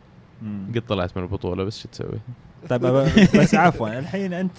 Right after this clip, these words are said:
Speaker 1: ما عجبك برضو فينجر إنه سوى، حاول يزي-، يسوي تويست أو إضافة أو خلينا نقول شيء غير، غير متوقع وغير متنبأ منه.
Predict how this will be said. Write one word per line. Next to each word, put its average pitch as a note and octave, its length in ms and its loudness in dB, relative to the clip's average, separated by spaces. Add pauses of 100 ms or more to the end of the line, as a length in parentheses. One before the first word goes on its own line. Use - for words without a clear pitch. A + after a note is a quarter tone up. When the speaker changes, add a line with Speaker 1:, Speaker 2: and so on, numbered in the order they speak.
(100)
Speaker 1:
ما E3 140 -2
عجبك D3 440 -2
برضو A#2 380 -2 (880)
فينجر A#2+ 420 0
إنه A2+ 220 -4
سوى، A2+ 340 -2
حاول A#2 380 -4
يزي-، G#2+ 480 -10
يسوي A#2 260 -2
تويست - 380 -4
أو F#2+ 160 -8
إضافة A2 520 -6
أو F#2 80 -10
خلينا G#2 240 -12
نقول G2+ 400 -12 (600)
شيء D#3+ 220 8
غير، F3+ 200 8
غير E3+ 240 2
متوقع D3 400 4
وغير A#2+ 180 4
متنبأ A#2 440 0
منه. G2 340 -6